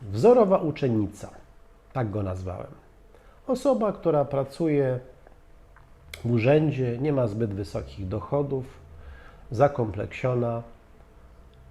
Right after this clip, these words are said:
wzięła jakiś kredyt na coś. Często jest to związane ze stanem zdrowia.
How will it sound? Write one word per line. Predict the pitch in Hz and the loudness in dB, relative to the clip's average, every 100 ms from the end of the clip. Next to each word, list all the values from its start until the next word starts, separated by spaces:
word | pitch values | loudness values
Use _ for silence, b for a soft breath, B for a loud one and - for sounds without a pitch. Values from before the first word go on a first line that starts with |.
| - - | -20 -8
wzięła | 127 196 202 175 151 | 2 6 8 8 8
jakiś | 135 131 131 117 - - - | 8 6 2 -10 -12 -14 -4
kredyt | 120 151 143 131 - | 2 2 2 -2 -2
na | 110 139 | 0 0
coś. | 139 139 131 - - - - - - - - - - - | -2 -4 -4 -6 -14 -18 -20 -20 -20 -20 -20 -20 -20 -12
Często | 127 123 - 117 | -6 -6 -6 -4
jest | 110 113 | -4 -4
to | 123 | -4
związane | 101 110 110 117 117 110 | -2 -2 0 2 2 0
ze | 101 | -4
stanem | - 117 110 101 | -4 -4 -2 -4
zdrowia. | 98 127 147 131 123 | 0 2 2 2 -2